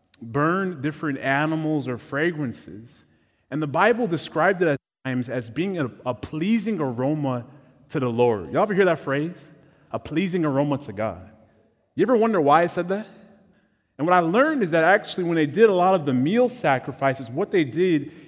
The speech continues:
is they would add frankincense to it. And what happens to frankincense when it starts to heat up is that it really releases this beautiful fragrance.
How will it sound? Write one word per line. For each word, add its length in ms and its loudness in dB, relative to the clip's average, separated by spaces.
is 200 0
they 100 0
would 180 2
add 340 0
frankincense 880 -4
to 220 -20
it. 80 -20
And 120 -4
what 120 -2
happens 380 2
to 120 -6
frankincense 640 -2
when 200 0
it 180 -4
starts 360 -2
to 100 -4
heat 260 -6
up 460 -2
is 100 -6
that 120 2
it 120 2
really 160 0
releases 720 0
this 220 -6
beautiful 640 0
fragrance. 800 -4